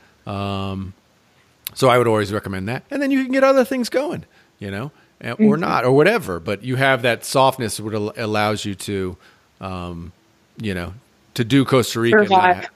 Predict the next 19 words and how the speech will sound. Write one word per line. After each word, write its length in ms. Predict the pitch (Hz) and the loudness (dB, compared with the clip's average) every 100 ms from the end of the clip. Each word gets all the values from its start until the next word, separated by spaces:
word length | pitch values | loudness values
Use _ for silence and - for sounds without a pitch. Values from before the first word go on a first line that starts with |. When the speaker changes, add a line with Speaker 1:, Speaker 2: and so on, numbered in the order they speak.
| - 247 | 2 2
Speaker 1:
ha-, 0 | 240 | 2
<laughs> 60 | |
yeah, 160 | 117 101 | 0 -2
just 220 | 98 - | -4 0
not 180 | 120 113 | 2 2
have 160 | 107 - | 0 -2
to 100 | 101 | -4
worry 320 | 92 104 117 | -2 -2 -2
about 280 | 85 85 - _ _ _ _ _ - | -2 -6 -8 _ _ _ _ _ -4
where 180 | 107 107 | 0 0
you're 120 | 104 | 0
gonna 140 | 98 | -2
get 120 | 92 | -4
money 300 | 85 92 101 | -4 -4 -6
for 180 | 69 85 | -8 -14
the 100 | 71 | -12
next, 380 | 67 - - - | -14 -14 -16 -14
you 80 | 85 | -14
know, 160 | 73 | -14